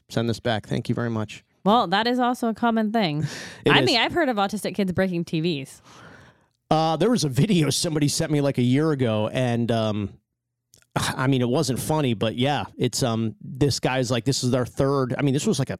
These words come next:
Speaker 1: seventy-inch T V.
Speaker 2: Oh,
Speaker 1: And,
Speaker 2: gosh.
Speaker 1: but it was mounted on the wall, not very high, but the kid took, like, a,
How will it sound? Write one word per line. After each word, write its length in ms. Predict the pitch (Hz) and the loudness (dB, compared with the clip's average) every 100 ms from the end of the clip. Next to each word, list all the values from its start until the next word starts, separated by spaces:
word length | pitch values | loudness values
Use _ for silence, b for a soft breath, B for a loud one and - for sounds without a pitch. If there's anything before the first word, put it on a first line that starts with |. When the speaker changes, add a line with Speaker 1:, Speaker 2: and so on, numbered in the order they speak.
| - | -8
Speaker 1:
seventy-inch 840 | - - 120 131 123 117 117 - | -6 -2 0 0 0 -2 -4 -6
T 180 | - 120 | -2 0
V. 340 | 113 123 147 - _ _ _ 165 | 2 0 -2 -8 _ _ _ -2
Speaker 2:
Oh, 100 | 151 | 0
Speaker 1:
And, 80 | 139 | 0
Speaker 2:
gosh. 360 | 139 139 143 | 0 0 0
Speaker 1:
but 140 | 190 185 | 2 4
it 80 | |
was 160 | 170 151 | 2 2
mounted 400 | 160 208 247 151 | 0 2 2 2
on 100 | 139 | 0
the 80 | 123 | 0
wall, 460 | 135 185 123 110 147 | 2 2 0 -2 -2
not 220 | 151 147 | -2 0
very 160 | 143 | -2
high, 160 | 120 139 | 0 -2
but 160 | 120 117 | -2 -4
the 80 | |
kid 300 | 117 - 175 | -2 0 0
took, 200 | - 160 | 0 0
like, 200 | 131 120 | 0 0
a, 180 | 104 95 | -2 -4